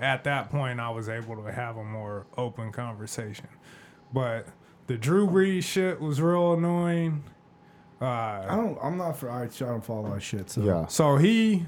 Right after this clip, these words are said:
Speaker 1: you know, you gotta go back to Kaepernick.
Speaker 3: Right. A couple years ago.
Speaker 1: And
Speaker 2: Gotcha.
Speaker 1: people being upset about Kaepernick kneeling or whatever. Uh,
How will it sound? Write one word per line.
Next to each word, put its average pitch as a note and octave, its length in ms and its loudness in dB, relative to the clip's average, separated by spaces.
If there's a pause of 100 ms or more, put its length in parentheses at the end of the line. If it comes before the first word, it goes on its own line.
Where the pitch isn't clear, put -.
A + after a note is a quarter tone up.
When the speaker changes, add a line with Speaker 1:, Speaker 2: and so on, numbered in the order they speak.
(880)
Speaker 1:
you D#3+ 160 0
know, B2+ 300 -2 (380)
you D3 200 -4
gotta D3+ 240 6
go C#3 180 2
back C3+ 280 0
to G2 40 -10
Kaepernick. G#2+ 760 -2 (220)
Speaker 3:
Right. E2+ 240 2
A - 240 -20
couple G2 220 6
years F#2+ 220 4
ago. - 140 4
Speaker 1:
And G2+ 320 -4 (200)
Speaker 2:
Gotcha. F#2+ 140 -10
Speaker 1:
people D3+ 340 2
being C#3 340 2
upset B2+ 460 0
about A#2 380 -2
Kaepernick A#2 580 -4 (140)
kneeling A2+ 600 -6
or G#2+ 180 -6
whatever. A2 600 -6 (520)
Uh, G#2 540 -4